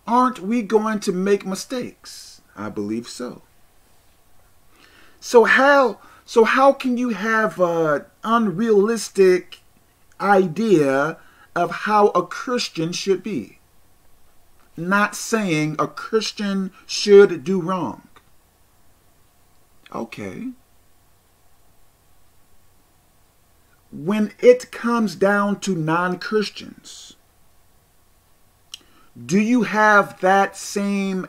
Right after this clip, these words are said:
expectation? As in, a true human, I guess I can say, should not do anything wrong.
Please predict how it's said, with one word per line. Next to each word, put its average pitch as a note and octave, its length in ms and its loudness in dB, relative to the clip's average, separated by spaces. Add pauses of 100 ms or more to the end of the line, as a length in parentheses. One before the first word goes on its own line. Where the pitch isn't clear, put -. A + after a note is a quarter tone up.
(120)
expectation? F#3 1160 -6 (1160)
As D3+ 320 2
in, C#3 680 0 (1300)
a B2 100 -2
true F#3 540 -4
human, D3+ 840 -2 (460)
I G#2 180 -8
guess G#2 280 -6
I F#2+ 140 -8
can G2 160 -10
say, G2+ 460 -8 (400)
should E3 580 2
not E3 580 0
do D3+ 540 0
anything D#3+ 580 -4
wrong. G#2+ 420 -2